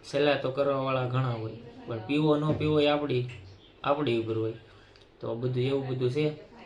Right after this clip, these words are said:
તો વીડિયો અમે એટલા માટે જ બનાવ્યો છે કે આનાથી આઘા રહો તો તમારે ફાયદો છે. હજી આવા ઘણા વીડિયો આવશે કાયમી માટે. આ એક નાનો એવો ખાલી વીડિયો હતો.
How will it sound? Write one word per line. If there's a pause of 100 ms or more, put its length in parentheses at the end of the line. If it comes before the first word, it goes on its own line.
(160)
તો
વીડિયો
અમે
એટલા
માટે
જ
બનાવ્યો
છે
કે
આનાથી
આઘા
રહો (600)
તો
તમારે (220)
ફાયદો
છે.
હજી
આવા
ઘણા
વીડિયો
આવશે
કાયમી
માટે. (540)
આ
એક
નાનો
એવો
ખાલી
વીડિયો
હતો.